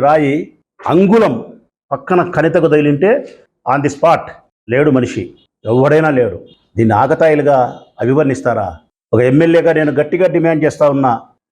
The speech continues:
కేంద్ర ప్రభుత్వాన్ని, ఈ దేశ ప్రధానమంత్రి గారికి విజ్ఞప్తి చేస్తా ఉన్నా, చాలా సీరియస్గా తీసుకోవాల్సిన అంశం ఇది.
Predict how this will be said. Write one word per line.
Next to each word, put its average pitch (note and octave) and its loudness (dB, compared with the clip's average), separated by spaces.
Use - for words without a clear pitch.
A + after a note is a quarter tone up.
కేంద్ర D#3+ 2
ప్రభుత్వాన్ని, C3 0
ఈ C3 0
దేశ E3 0
ప్రధానమంత్రి D#3 2
గారికి D3+ 0
విజ్ఞప్తి D3 -8
చేస్తా C#3+ -2
ఉన్నా, A#2+ -4
చాలా E3+ 2
సీరియస్గా F3 0
తీసుకోవాల్సిన D3 -2
అంశం C#3 -6
ఇది. G#2+ -6